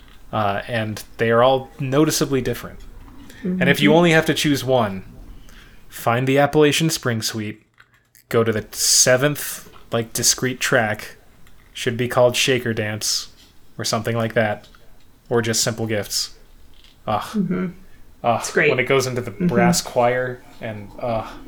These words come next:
Speaker 1: uh, that was the first time I got chills listening to music in my entire life. It's the first time I
Speaker 2: Hmm.
Speaker 1: heard that. So powerful.
Speaker 2: Yeah.
Speaker 1: Anyway, thank you, Emily. This was a lot of
Speaker 2: Thank
Speaker 1: fun.
Speaker 2: Oh,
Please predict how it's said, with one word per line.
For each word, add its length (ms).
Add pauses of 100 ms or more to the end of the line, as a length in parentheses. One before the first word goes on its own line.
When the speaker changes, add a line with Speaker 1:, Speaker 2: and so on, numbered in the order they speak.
(840)
Speaker 1:
uh, 340 (200)
that 100
was 120
the 60
first 320
time 220
I 40
got 180
chills 360
listening 320
to 80
music 380
in 60
my 120
entire 320
life. 380 (280)
It's 100
the 60
first 220
time 160
I 60
Speaker 2:
Hmm. 60
Speaker 1:
heard 180
that. 220 (880)
So 280
powerful. 500 (640)
Speaker 2:
Yeah. 300 (840)
Speaker 1:
Anyway, 420 (400)
thank 240
you, 100
Emily. 340 (480)
This 140
was 140
a 40
lot 140
of 100
Speaker 2:
Thank 40
Speaker 1:
fun. 220 (680)
Speaker 2:
Oh, 440